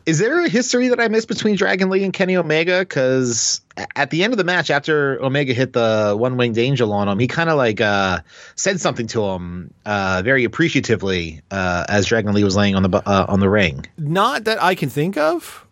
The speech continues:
Speaker 2: Um,
Speaker 1: Okay.
Speaker 2: I, I don't think they've had a match before. I know that the big holdup in terms of Dragon Lee getting signed to A E W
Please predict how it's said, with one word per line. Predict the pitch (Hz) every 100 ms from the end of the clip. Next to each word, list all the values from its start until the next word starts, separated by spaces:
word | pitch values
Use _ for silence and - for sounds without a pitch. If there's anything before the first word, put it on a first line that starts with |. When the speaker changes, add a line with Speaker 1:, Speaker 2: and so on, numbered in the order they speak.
| -
Speaker 2:
Um, | 147 143 139 139 135
Speaker 1:
Okay. | 113 90
Speaker 2:
I, |
I | 117
don't | 156
think | 180 175
they've | 165
had | 165 160
a |
match | 135 143 -
before. | 160 - 170 180 -
I | 143
know | 135 165 220 240
that | 185 147
the | 143 147 139 127 - - - - 120 107
big | 156 160 151
holdup | - 160 156 151 143 127
in | 135 120
terms | - 143 135 131 123 -
of | - 123 120 117 113 113
Dragon | 120 120 123 123 127 117
Lee | 123 123 117
getting | 104 123 117 113 107
signed | - - 107 113 120 123
to | -
A | 113
E | 107 107
W | 104 110 143 156 175